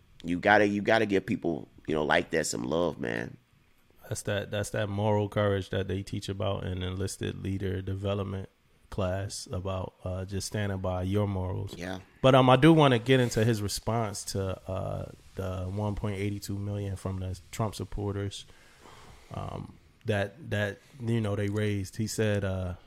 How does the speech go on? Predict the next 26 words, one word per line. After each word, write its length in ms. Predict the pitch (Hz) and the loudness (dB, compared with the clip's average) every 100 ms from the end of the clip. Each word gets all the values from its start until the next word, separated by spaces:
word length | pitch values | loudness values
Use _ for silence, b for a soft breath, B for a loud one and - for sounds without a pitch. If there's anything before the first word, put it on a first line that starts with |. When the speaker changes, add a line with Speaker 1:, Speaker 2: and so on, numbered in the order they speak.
| b - | b -2
Speaker 2:
"President 420 | 123 120 131 123 | 2 4 4 0
Trump, 320 | - 139 113 - _ _ _ _ _ _ _ _ _ _ _ | 0 2 2 -2 _ _ _ _ _ _ _ _ _ _ _
I 80 | 117 | 2
was 180 | 117 117 | 2 4
told 260 | - 123 113 | 6 6 6
by 180 | 110 | 4
everyone 460 | 110 123 127 120 110 | 4 4 4 2 0
to 60 | 107 | -2
kiss 240 | - 117 | -2 -2
the 100 | 113 | -2
ring 220 | 107 117 | -2 -2
because 340 | 107 104 110 104 | -2 -2 -2 -2
of 60 | |
your 160 | 101 101 | -2 -4
following 720 | - - 117 117 110 104 101 | -2 2 4 4 2 -4 -6
and 160 | 101 98 | -6 -2
power. 480 | - 113 104 95 98 - - | 2 2 2 -2 -8 -8 -2
I 60 | |
refuse. 760 | 107 104 - 117 120 101 101 - b b b b | 0 0 -2 -4 -2 -4 -8 -16 b b b b
While 160 | 107 120 | 6 8
I 60 | |
respect 520 | 139 143 - 131 131 - | 8 6 4 4 4 2
your 80 | |
foreign 380 | 110 131 127 123 | -2 2 2 2
policy 500 | - 127 131 117 113 | 4 6 6 4 -2
positions, 760 | 101 104 107 104 107 98 92 | -4 -2 -2 -2 -4 -6 -8